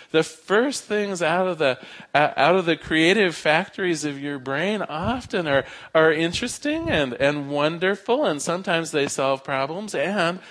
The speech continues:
they're not the end of your creativity. Often, often, in fact, they're just the beginning, which leads me to today's joke. All right.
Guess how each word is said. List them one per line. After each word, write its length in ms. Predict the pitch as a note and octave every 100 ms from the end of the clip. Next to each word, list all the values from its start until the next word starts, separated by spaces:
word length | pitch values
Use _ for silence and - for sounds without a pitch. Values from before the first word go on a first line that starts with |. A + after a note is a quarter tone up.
| - -
they're 180 | G3+ D#4+
not 260 | G3+ C3+ -
the 200 | F#3 G3
end 240 | G#3 C4
of 140 | B3+ A3+
your 180 | G3+
creativity. 840 | E3+ D#3 C#3 C3 B2 C3 A#2+ A2+ G2
Often, 640 | D3+ G3+ A3 - G#3 F#3+ - - - _ D#3+
often, 420 | F#3+ A3 - F3+
in 160 | D#3+
fact, 380 | D3+ D3 C#3 -
they're 180 | B2+ A#2+
just 720 | A#2 - D3+ F3 F3 - - _ _ _ _ _ _
the 120 | C#3 C3
beginning, 640 | C3+ A#2+ B2 A#2 G#2 B2 - _ _ _ _ _ _
which 260 | C#3+ C#3 -
leads 320 | D#3 F#3 F#3+
me 140 | F3+
to 160 | E3 D#3
today's 480 | - C3+ C3 B2+ -
joke. 360 | B2+ A2+ E2 - - - - - - - - - - - - - - - - - - - -
All 140 | E3
right. 320 | D#3+ C3 -